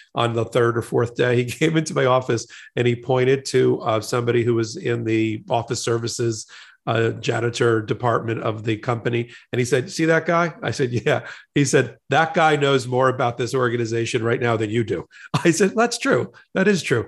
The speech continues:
So I wasn't ready at that particular moment, although I did have to make some big decisions relatively early on there.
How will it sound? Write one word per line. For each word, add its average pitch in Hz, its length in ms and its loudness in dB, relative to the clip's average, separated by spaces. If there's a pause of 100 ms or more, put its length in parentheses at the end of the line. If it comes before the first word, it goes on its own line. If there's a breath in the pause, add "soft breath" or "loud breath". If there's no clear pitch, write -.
(160 loud breath)
So 196 140 2
I 196 60 6
wasn't 202 360 4
ready 165 360 4
at 127 160 0
that 143 200 2
particular 147 460 0
moment, 131 380 0
although 123 240 2
I 123 80 2
did 139 160 0
have 135 80 -4
to 131 100 -8
make 120 160 -4
some 117 140 -6
big 117 160 -4
decisions 113 480 -6
relatively 117 540 -6 (340 loud breath)
early 123 320 4
on 143 260 2
there. 104 300 -2